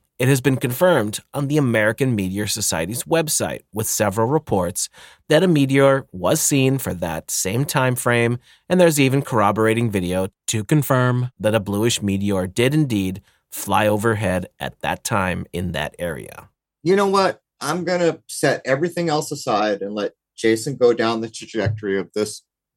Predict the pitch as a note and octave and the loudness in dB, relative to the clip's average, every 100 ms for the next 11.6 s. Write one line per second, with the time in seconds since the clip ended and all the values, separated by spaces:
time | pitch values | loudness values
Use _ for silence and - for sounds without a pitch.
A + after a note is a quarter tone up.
0 | _ - A#2 G2+ G2 F#2+ F2+ F2+ - F#2+ | _ 2 4 4 -2 -6 -8 -8 -8 -8
1 | F2+ - - _ _ _ _ _ _ - | -8 -12 -18 _ _ _ _ _ _ 0
2 | A#2+ A#2+ - _ - A#2+ D#3+ B3 B3+ B3+ | 2 2 -4 _ -18 -4 0 0 2 0
3 | G3 D3+ D3+ A#2+ F#2+ G2 - _ A#2+ G#2+ | 2 4 4 4 2 -2 -8 _ -2 -2
4 | - - C#3+ D3+ D#3+ D3+ - - B2+ A#2+ | -4 0 2 4 0 -4 -10 -4 -2 0
5 | B2 C3 A#2+ G#2+ - - G#2+ A#2+ G#2 - | 0 2 2 0 0 -6 -4 0 -2 -2
6 | B2 - A2 A2 G#2+ F#2+ F#2 G2+ _ _ | -4 -2 -6 -2 -2 0 -2 -6 _ _
7 | _ - A2 G#2+ A2 C3 C#3 B2+ A#2+ A#2+ | _ 0 2 2 2 2 4 2 2 -4
8 | A2+ A2 G#2+ G#2+ G#2+ - A2+ - _ - | -2 2 2 0 -2 -4 -4 -4 _ -4
9 | A2+ A2 B2+ B2 G2+ C#2 - _ _ _ | -4 0 2 2 2 -6 -16 _ _ _
10 | _ _ _ _ _ B2 C3+ D3 A3 A3+ | _ _ _ _ _ -2 2 4 2 2
11 | F3+ D3 D3+ A#2+ G2+ G#2+ | 0 0 2 2 0 -6